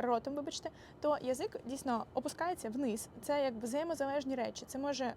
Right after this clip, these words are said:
починатися від того, що язик опущений, і навпаки, язик може опускатися від того, що ми дихаємо постійно ротом. Наприклад, там у дитини, е, постійно заложений ніс, і вона не може дихати носом,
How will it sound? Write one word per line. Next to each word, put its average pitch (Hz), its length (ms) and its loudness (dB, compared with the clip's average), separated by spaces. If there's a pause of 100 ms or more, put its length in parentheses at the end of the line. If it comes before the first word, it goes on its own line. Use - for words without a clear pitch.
починатися 240 580 -2
від 269 140 -2
того, 240 240 4
що 233 140 0
язик 233 240 2
опущений, 359 540 -2
і 269 80 -2
навпаки, 277 440 0
язик 220 320 0
може 240 220 -2
опускатися 311 800 -4
від 247 140 -8
того, 349 220 0
що - 160 -4
ми 220 80 0
дихаємо 254 440 -2 (300)
постійно 247 380 -2
ротом. 226 320 2
Наприклад, 214 400 0
там 202 240 0
у 220 60 -4
дитини, 294 600 0 (340)
е, 214 220 -2
постійно 277 400 -2
заложений 240 440 4
ніс, 240 420 4
і 214 200 0
вона 226 240 0
не 254 80 -2
може 214 540 0
дихати 208 720 -2 (200)
носом, 311 320 0